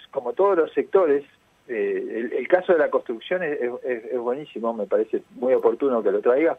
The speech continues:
porque eso, hacer hormigón y hacer acero, o hacer varillas de hierro, este,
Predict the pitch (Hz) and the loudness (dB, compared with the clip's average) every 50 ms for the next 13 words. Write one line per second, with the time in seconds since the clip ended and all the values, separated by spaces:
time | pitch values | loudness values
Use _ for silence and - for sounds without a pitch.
0 | _ - 107 104 95 - 120 147 143 - 104 - 120 117 113 - - 170 175 190 | _ -4 -2 -2 0 2 2 2 2 2 0 2 2 2 2 2 2 2 4 4
1 | 175 160 139 139 131 123 123 139 156 143 123 104 101 95 101 104 95 - _ - | 2 0 -2 -4 -4 -2 0 0 0 0 0 -4 -8 -6 -6 -6 -6 -4 _ 0
2 | 131 131 131 - _ - 113 - _ _ - 151 151 151 151 151 165 175 190 202 | 0 0 0 -2 _ -8 -10 -10 _ _ 0 2 2 2 2 2 2 2 0 -2
3 | - _ _ _ _ _ _ _ _ _ _ - 98 101 - - 123 120 120 120 | -4 _ _ _ _ _ _ _ _ _ _ -2 -2 0 2 2 4 4 4 4
4 | 120 127 135 131 127 127 117 113 113 110 117 123 127 127 123 127 113 107 104 98 | 4 2 2 2 4 4 4 4 4 4 4 4 4 4 2 2 2 2 2 2
5 | 98 98 95 95 - - - 104 101 | 2 0 -2 -4 -6 -8 -12 -14 -14